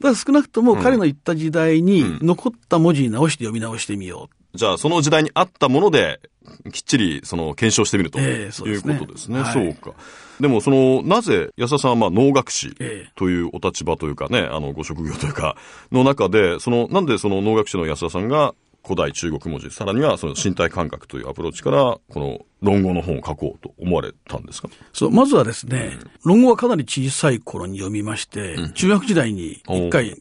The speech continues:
Speaker 1: 通読したんですよ。
Speaker 2: おう。はははは。
Speaker 1: で、正直言ってですね、
Speaker 2: うん。
Speaker 1: とってもつまらなかった。
Speaker 2: <laughs> あ、つまらなかった？
Speaker 1: そう、面白くないんですね。
Speaker 2: ほうほう。
Speaker 1: ところが考えてみたら、
Speaker 2: うん。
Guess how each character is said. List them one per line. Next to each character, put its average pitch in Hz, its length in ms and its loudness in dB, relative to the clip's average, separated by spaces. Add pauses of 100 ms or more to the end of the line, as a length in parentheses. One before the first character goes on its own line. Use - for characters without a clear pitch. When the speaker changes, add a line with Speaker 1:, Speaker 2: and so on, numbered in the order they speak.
(100)
Speaker 1:
通 - 140 0
読 170 240 2
し - 20 -10
た 170 80 -2
ん 139 60 0
で 101 80 -14
す - 100 -12
よ。 78 180 -16
Speaker 2:
お - 100 -12
う。 - 20 -6
は 95 80 -4
は - 80 -16
は 69 60 -6
は。 - 340 -14 (180)
Speaker 1:
で、 180 80 2
正 277 160 4
直 311 160 4
言 170 100 -2
っ - 40 -4
て - 100 -16
で 120 60 -14
す 113 100 -12
ね、 110 80 -10
Speaker 2:
う - 40 -8
ん。 - 220 -12
Speaker 1:
と 147 120 -10
っ - 20 -8
て 185 100 -4
も 180 80 0
つ - 120 -8
ま 160 80 -2
ら 165 80 -4
な 143 40 -10
か - 60 -16
っ - 100 -16
た。 - 140 -6
Speaker 2:
<laughs> - 1080 -4
あ、 - 60 -4
つ - 180 -10
ま - 60 -2
ら 269 80 0
な 220 80 4
か 107 80 -4
っ - 20 -6
た？ - 60 -6
Speaker 1:
そ 151 120 2
う、 147 100 0
面 190 100 6
白 196 120 4
く 165 60 4
な 143 60 4
い 120 60 -4
ん - 20 -10
で 107 60 -12
す 123 100 -8
ね。 139 160 2
Speaker 2:
ほ 110 160 0
う 95 40 -4
ほ 87 100 -6
う。 - 20 -4 (380)
Speaker 1:
と 247 80 -2
こ 254 60 2
ろ 175 40 2
が - 60 -2
考 262 260 2
え 269 60 2
て 156 100 0
み 123 100 -2
た 110 140 -10
ら、 117 220 -6
Speaker 2:
う 98 80 -4
ん。 73 200 -8